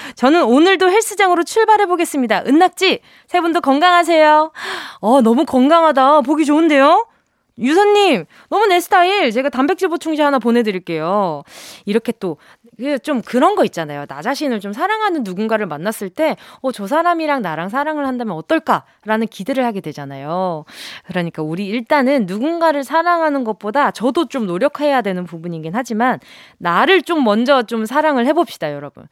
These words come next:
뭐 운동을 하는 방식으로든 내가 좋아하는 걸 하면서 좀 충족을 시켜주면서요. 요즘 너무 이렇게 지쳐가는 분들이 많은 것 같아서 저도 보면서 좀 마음이 아플 때가 많거든요. 우리 유사님, 프로틴 요 보내드릴 테니까,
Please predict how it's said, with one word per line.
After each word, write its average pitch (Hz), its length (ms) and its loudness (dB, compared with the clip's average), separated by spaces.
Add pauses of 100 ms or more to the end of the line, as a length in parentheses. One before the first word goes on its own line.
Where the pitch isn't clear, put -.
(320)
뭐 202 160 -2
운동을 269 580 0
하는 285 220 -2
방식으로든 185 800 -8
내가 175 180 -2
좋아하는 320 460 0
걸 196 160 -2
하면서 240 380 -4 (340)
좀 214 140 -6
충족을 359 440 -4
시켜주면서요. 190 760 -4 (680)
요즘 160 540 -4
너무 170 840 0
이렇게 226 240 0
지쳐가는 247 580 0
분들이 202 280 -6
많은 180 300 -2
것 233 100 -2
같아서 202 580 -2 (360)
저도 277 400 0
보면서 240 360 0
좀 190 200 -8
마음이 170 280 0
아플 156 220 -6
때가 185 200 -6
많거든요. 143 520 -6 (540)
우리 214 240 -4
유사님, 269 580 0
프로틴 359 640 -2
요 285 220 2
보내드릴 277 460 0
테니까, 277 680 0